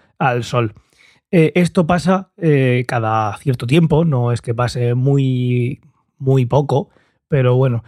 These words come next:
el caso es que cuando más se separa, aún así, para verlo, pues no es que se separe mucho del suelo, eh, porque,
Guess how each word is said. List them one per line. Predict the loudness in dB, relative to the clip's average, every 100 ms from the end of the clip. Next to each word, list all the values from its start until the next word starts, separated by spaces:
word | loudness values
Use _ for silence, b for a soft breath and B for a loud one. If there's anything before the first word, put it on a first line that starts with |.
| b b _
el | 0 0 0 -2
caso | -4 0 0
es | 2
que | -2 2
cuando | 2 2 2 -2 0
más | 0
se | 0
separa, | 2 2 2 0 0 -4 _ _ _ _ _ _ -2
aún | 2 4 4
así, | 2 2 2
para | 2 -2 0
verlo, | 2 2 2 0 -2 b b b
pues | -4 -2 -2 -6 -6 0
no | 2 4 4
es | 2 0
que | -2 -2
se | 0
separe | 0 0 2 0 0
mucho | 2 2 2 0 2
del | 0
suelo, | 2 0 0 -2 b b b b -4
eh, | 0 0
porque, | 0 -2 0 -2 -2 _